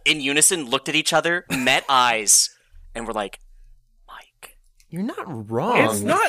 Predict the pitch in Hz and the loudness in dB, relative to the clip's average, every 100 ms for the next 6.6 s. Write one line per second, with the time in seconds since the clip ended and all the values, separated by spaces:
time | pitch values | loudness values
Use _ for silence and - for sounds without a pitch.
0 | - 196 214 - - 359 - - 196 427 | 0 2 2 4 0 0 -2 -2 2 2
1 | - 165 - 110 123 - 151 151 254 269 | 0 -2 0 0 0 -2 -4 -4 0 -2
2 | - 151 - 104 - 403 427 - 131 120 | 0 2 2 0 -2 -2 -2 -2 0 2
3 | 120 139 202 208 214 190 143 214 302 - | 2 2 2 2 2 0 0 0 -2 -6
4 | - 175 147 202 247 - 247 208 214 185 | -12 -14 -8 -6 -4 -4 -4 -4 -4 -2
5 | 170 151 170 190 156 143 135 139 131 139 | -2 -4 -6 -2 0 0 -2 -8 -6 -6
6 | 131 - 117 110 107 | -6 -4 -2 -2 -4